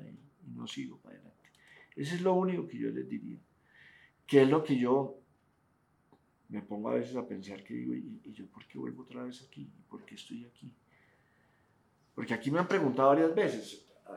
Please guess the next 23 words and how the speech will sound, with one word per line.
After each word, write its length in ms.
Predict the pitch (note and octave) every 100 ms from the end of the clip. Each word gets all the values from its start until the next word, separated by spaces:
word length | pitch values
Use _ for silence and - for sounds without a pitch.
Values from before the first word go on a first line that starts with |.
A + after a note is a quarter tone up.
| - -
Hay 100 | G2+
momentos 540 | G#2 B2+ A#2+ A#2+ C3+
en 120 | A#2+
que 120 | G#2 G2
las 180 | F#2
fábricas 500 | - F#2 G2+ - A2+
están, 320 | - - - - _ _ _ _ _ _ _ _ _ - -
nosotros 420 | - F#2 G#2+ A2+
éramos 340 | A#2+ A#2+ A2+ G#2
los 140 | F#2+
mayores 400 | F#2+ F#2+ G#2 A#2+
proveedores 720 | - A2+ G#2 G2+ G2+ G#2+ A#2
de 180 | A2+ F#2+ - _ _ _ _ - - A2+
doce 340 | C3 B2+ B2+
plantas 560 | B2 B2+ A#2+ A#2+ B2 B2
de 80 | A2
ensambladoras 880 | F#2 - G#2 G#2 G#2 G#2 G#2+ A2+ A2+
en 120 | G#2
Venezuela, 680 | G2 G2 B2 C3 B2+ - - _ _ _ _ _ -
tres 280 | B2+ A#2+ -
plantas 440 | A#2+ A#2+ A#2+ A#2+ -
en 140 | G2
Colombia, 640 | - G#2 B2 B2+ A#2+ A#2+